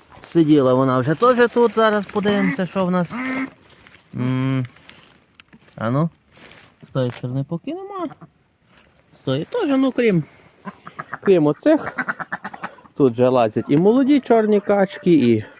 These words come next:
кажу, чорні молоді білі качки, і крякалки тут собі тусять.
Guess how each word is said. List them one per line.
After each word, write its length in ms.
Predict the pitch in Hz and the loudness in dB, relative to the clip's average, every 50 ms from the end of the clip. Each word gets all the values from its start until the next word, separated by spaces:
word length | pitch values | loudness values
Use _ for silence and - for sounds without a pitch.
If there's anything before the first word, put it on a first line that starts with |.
| _ _ - - - _ _ - _ _ - _ - - - - _ _ _ _ - _ _ - | _ _ -20 -20 -20 _ _ -20 _ _ -20 _ -20 -20 -20 -20 _ _ _ _ -20 _ _ -2
кажу, 200 | - 131 113 110 | -2 -2 0 0
чорні 340 | - - 123 104 104 107 107 | 0 0 0 0 0 -2 -2
молоді 340 | 110 135 165 202 214 285 240 | 0 0 0 0 0 0 0
білі 300 | 185 196 185 180 170 165 | 0 0 2 2 0 0
качки, 400 | 165 - 156 147 - - - 127 | 0 0 0 0 -2 -4 -6 -8
і 120 | - - | -8 -6
крякалки 640 | - 311 330 285 247 - 220 202 196 - 214 185 - _ _ - - - - - - - - - _ - - - - | -4 -2 -2 -2 -2 0 0 -2 0 0 0 -2 -2 _ _ -20 -20 -20 -20 -20 -20 -20 -20 -20 _ -20 -20 -4 -2
тут 180 | 202 180 - | -2 -2 0
собі 260 | - 196 185 160 175 | 0 0 0 0 -2
тусять. 460 | 175 - 202 180 - - 160 139 - | 0 2 0 0 2 0 -2 -4 -4